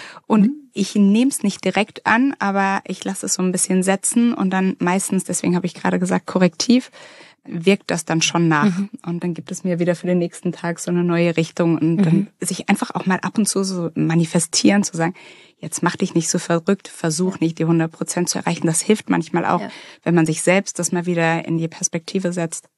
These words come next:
Speaker 3: Ja.
Speaker 2: Ja, auch sich selbst mal nicht so wichtig zu nehmen.
Speaker 1: Ja,
Speaker 2: Und morgen
Speaker 1: absolut.
Speaker 2: ist auch noch ein Tag, wo man was erreichen kann. Und ich, wir, wir sind wirklich beide, die unheimlich viel arbeiten, ja. Also, es ist jetzt, hat nichts mit der Arbeitsbelastung zu tun, aber dass man manchmal einfach sich mal zurücknimmt und sagt, „Okay,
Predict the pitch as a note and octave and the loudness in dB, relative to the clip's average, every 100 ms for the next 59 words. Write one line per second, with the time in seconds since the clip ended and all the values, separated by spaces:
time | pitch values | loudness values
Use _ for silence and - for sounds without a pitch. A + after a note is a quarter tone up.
0 | _ - G3+ F3 - - - - - C#3 | _ 0 0 0 -6 -4 -6 -6 -6 -6
1 | - C#3 B2 B2+ - A#2+ A#2+ D3+ - - | -2 0 0 0 -4 -4 -4 -6 -8 -8
2 | - C#3 C3+ C3+ C#3+ C#3 F#3+ F#3 - - | 0 2 2 2 4 6 6 4 2 2
3 | C3 D3+ E3 F3 E3+ C3 D3 D#3 C#3 D3 | 2 2 2 0 2 0 0 -4 -4 -6
4 | - C3 C#3+ - D3+ C#3+ C3+ C#3+ - - | -2 -2 -2 -6 -6 -6 -6 -12 -20 -20
5 | - - D3+ - A#2+ A#2 D3 D#3 D3+ D3 | -16 -4 -4 -2 0 2 2 0 -2 0
6 | C3+ D3 D3 - C3+ D3 _ _ - C3+ | 2 2 0 -4 0 0 _ _ -10 -10
7 | B2 C3+ B2+ D3 - - A#2+ A#2 B2+ D3 | -6 -6 -4 -6 -6 0 2 2 -2 -4
8 | C#3 - _ - G3+ F3 B2+ F#2 - - | -4 -6 _ 2 4 4 0 -8 -6 -4
9 | B2+ - A2+ A2+ - A#2 B2 C3 E3 E3 | 0 2 0 -2 -10 -6 -2 0 0 -2
10 | C#3+ C3 - - - - _ - - C3+ | -4 -8 -12 -20 -20 -20 _ -10 -2 -2
11 | - - - D3 - D#3+ E3 - - D#3+ | -2 -8 -4 -4 -2 2 2 0 0 2
12 | D3 C#3+ C#3 C3+ C#3+ - - C3+ D3+ D#3+ | 2 2 2 0 -2 -6 -4 0 0 0
13 | E3+ F3 - - C#3+ - C3+ C#3 C#3+ C#3+ | -8 -8 -10 -6 -4 -4 -4 -4 -2 0
14 | C3+ C#3 D3 F#3 - F3 - C#3 D#3 E3 | 0 2 2 0 0 -2 0 0 0 -4
15 | - D#3+ D3+ D3 - - D3+ - D#3 D3 | -6 -4 -4 -4 -6 -4 -2 2 2 2
16 | - C#3+ C#3 C#3 - - B2+ | -2 0 -2 -4 -10 -6 -4